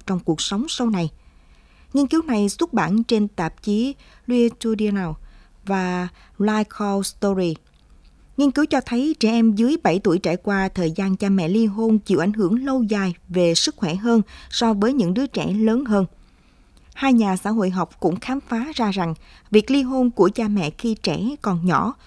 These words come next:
có liên quan đến sự phát triển về thể chất và gây ra các vấn đề về sức khỏe ở tuổi năm mươi.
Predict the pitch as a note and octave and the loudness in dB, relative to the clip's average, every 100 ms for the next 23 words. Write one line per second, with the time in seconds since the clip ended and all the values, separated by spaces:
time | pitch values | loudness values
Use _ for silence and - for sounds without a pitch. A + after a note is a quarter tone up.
0 | - - D4 C4+ G#3+ - G#3+ G3 A3+ - | -6 -2 0 0 -2 -2 0 2 0 0
1 | F3 - C#4+ - E3 G#3 F3 - D#3 D3+ | 0 0 -6 -2 -2 0 -2 -2 -4 -2
2 | - D#4 - - - G3 F#3+ G#3+ G#3 G#3 | -2 -2 -6 -20 -2 0 2 0 0 -2
3 | G3+ C#4 - B3 C#4+ G3 E3 E3+ - D4 | -4 -8 -4 -2 2 2 2 0 -2 -4
4 | A3 D#3 F#3+ F3+ F#3 E3+ G#3+ B3+ A#3 A3+ | -4 -4 -2 -4 -2 0 0 2 2 4